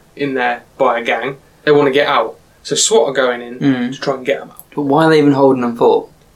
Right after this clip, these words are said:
Speaker 1: I don't know. I don't know why they didn't just let 'em go. This is what I mean about the beginning of this film. You got all the chaos at the T V
Speaker 2: Mm.
Speaker 1: station. It's just lots of running and shouting about. Then you got this, and it's like, what? What's going on? But all these two things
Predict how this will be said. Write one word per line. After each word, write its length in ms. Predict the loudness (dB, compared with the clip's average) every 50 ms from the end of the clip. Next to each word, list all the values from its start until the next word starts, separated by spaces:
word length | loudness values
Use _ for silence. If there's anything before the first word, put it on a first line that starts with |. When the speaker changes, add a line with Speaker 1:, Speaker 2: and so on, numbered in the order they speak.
| _ _ _ -16
Speaker 1:
I 100 | -16 -14 -12 -8
don't 280 | -8 -6 -6 -6 -6 -6
know. 320 | -6 -6 -6 -8 -10 -10 -10
I 60 | -6
don't 240 | -2 2 2 2 4
know 120 | 2 2
why 160 | 2 2 2 2
they 80 | 2
didn't 180 | 2 0 -2 -2
just 160 | -6 -4 -2
let 120 | -2 -2
'em 120 | -2 -4 -4
go. 180 | -4 -4 -4 -4
This 160 | -4 -4 -4
is 80 | -2 0
what 160 | 0 0 2
I 20 | 2
mean 260 | 0 0 0 0 0
about 180 | -2 -2 -2
the 60 | -2 -6
beginning 260 | -4 -2 -2 -2 -2 -2
of 40 | -4
this 140 | -4 -6 -2
film. 300 | 0 0 0 0 -4 -8 -16 -20 -20 -16
You 80 | -8 -6
got 120 | -4 0
all 180 | 2 2 4 2
the 80 | 0 0
chaos 340 | 2 2 2 2 2 0 -6
at 60 | -6
the 60 | -2
T 200 | 0 2 4 4
V 100 | 4 4 2
Speaker 2:
Mm. 40 |
Speaker 1:
station. 520 | 2 0 -2 -4 -4 -6 -8 -8 -8 -8 -8 -10 -20 -14 -6
It's 160 | -6 -4 -4
just 160 | -4 -6 -2 0
lots 260 | 2 2 2 0 -2
of 180 | -4 -4 -2 0
running 260 | 2 2 2 2 0
and 140 | -2 -4 -6
shouting 320 | -6 -4 -4 -4 -4 -6 -12
about. 360 | -12 -12 -12 -10 -12 -12 -14 _ _ _ _ _ _ _ _ _ _ _ _ _ _ 0
Then 140 | 2 4 4
you 120 | 4 4 4
got 200 | 2 0 0 -4
this, 300 | -8 -8 -6 -8 -8 -6
and 80 | -6
it's 160 | -8 -6 -4
like, 140 | -4 -4 -4 -6
what? 500 | -10 -8 -8 -6 -6 -8 -8 -8 -10 -10 -12 _ _ _ _ _ _ _ _ _ _ _ _ _ _ _ _ _ _ _ _ _ _ _ -4
What's 300 | 0 0 0 0 0 -2
going 280 | -2 -2 0 0 -2
on? 220 | -4 -6 -12 -14 -18 _ _ _ _ _ _ _ _ _ _ _ -2
But 220 | 0 0 0 0 2
all 240 | 2 4 4 4 4
these 240 | 2 2 0 -2 -4
two 240 | -4 -2 -2 -2
things 480 | -2 -2 -4 -4 -2 -2 -4 -6 -6